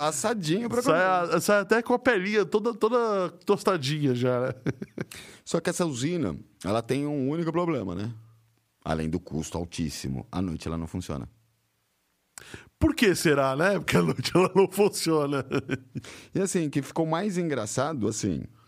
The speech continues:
Speaker 1: é uma das usinas mais caras, né? Foi, foi... Existem vinte e cinco torres dessa no mundo
Speaker 2: No
Speaker 1: inteiro.
Speaker 2: mundo, sim.
Speaker 1: Essa foi uma das mais caras, que custou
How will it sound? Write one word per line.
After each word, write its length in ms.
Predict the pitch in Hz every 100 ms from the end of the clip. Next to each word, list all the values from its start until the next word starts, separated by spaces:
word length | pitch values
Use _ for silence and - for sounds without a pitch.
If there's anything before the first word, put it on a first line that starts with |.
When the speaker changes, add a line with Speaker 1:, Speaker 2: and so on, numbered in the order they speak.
| -
Speaker 1:
é 80 | 82
uma 120 | 87
das 160 | 85 82
usinas 440 | 78 76 85 76
mais 280 | 85 113 -
caras, 400 | - 87 98 71
né? 140 | 78
Foi, 400 | 76 78 73 64 - - - - _
foi... 960 | - - 85 80 76 69 67 65 64 -
Existem 400 | 95 110 127 123
vinte 260 | 104 135
e 20 | -
cinco 280 | 127 110
torres 300 | - 80 71
dessa 380 | 67 - - - _ _ _ _ - - _ _ -
no 160 | 85
mundo 260 | 92 90 85
Speaker 2:
No 60 | 143
Speaker 1:
inteiro. 280 | 131 123 110
Speaker 2:
mundo, 100 | - -
sim. 300 | - 127 104 - -
Speaker 1:
Essa 380 | 82 98 -
foi 160 | 104 98
uma 160 | 90 80
das 240 | 82 73
mais 260 | 87 117 -
caras, 400 | 92 85 90 104
que 120 | -
custou 500 | - 80 - 78 -